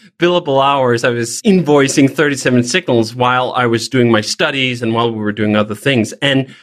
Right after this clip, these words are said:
for thirty-seven Signals at the time, Basecamp was a side project. So we saw how much you can actually accomplish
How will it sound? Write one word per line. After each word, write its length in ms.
for 80
thirty-seven 360
Signals 560
at 140
the 60
time, 560
Basecamp 500
was 160
a 60
side 400
project. 500
So 160
we 180
saw 460
how 260
much 400
you 60
can 200
actually 460
accomplish 640